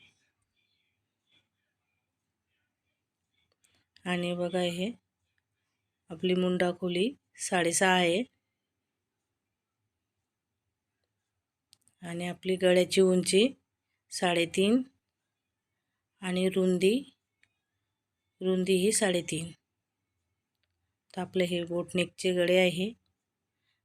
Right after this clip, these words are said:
तर आपले साडेतीन इंच आणि रुंदी गळ्याची आहे. हा पूर्ण चौकोन तयार करून घ्यायचा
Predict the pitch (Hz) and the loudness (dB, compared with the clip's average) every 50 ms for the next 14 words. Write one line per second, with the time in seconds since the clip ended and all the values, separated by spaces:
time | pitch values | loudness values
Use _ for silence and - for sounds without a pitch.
0 | _ _ _ _ _ 170 170 170 - - 180 180 180 180 180 - - 180 175 170 | _ _ _ _ _ -10 -10 -10 -8 -4 -2 -2 -2 0 -2 -2 -2 -2 -2 -2
1 | 170 165 - 180 180 180 175 175 180 170 - - 185 180 175 175 180 180 175 180 | -4 -4 -4 -2 -2 -2 -2 -4 -4 -6 0 2 2 2 2 2 0 -2 -2 -2
2 | 180 175 175 165 165 175 196 233 - _ _ _ _ _ _ _ _ _ _ _ | -4 -4 -2 -2 -2 -2 -2 -2 -4 _ _ _ _ _ _ _ _ _ _ _
3 | _ _ _ _ _ _ - 175 175 175 175 170 165 - 190 185 180 175 175 175 | _ _ _ _ _ _ -6 -4 0 0 0 -2 0 2 4 4 4 4 2 0
4 | 170 190 226 - _ - 180 170 160 160 - 170 170 180 180 175 175 - 190 180 | -2 -2 -4 -6 _ -12 -10 -10 -10 -8 -8 -6 -4 -4 -4 -4 2 2 4 4
5 | 180 180 - 185 185 180 185 180 180 175 180 175 - 185 175 180 185 185 180 175 | 4 2 0 0 0 2 2 0 2 2 0 0 0 0 0 0 0 2 0 0
6 | 175 - - 175 175 | 0 -2 -2 -4 -4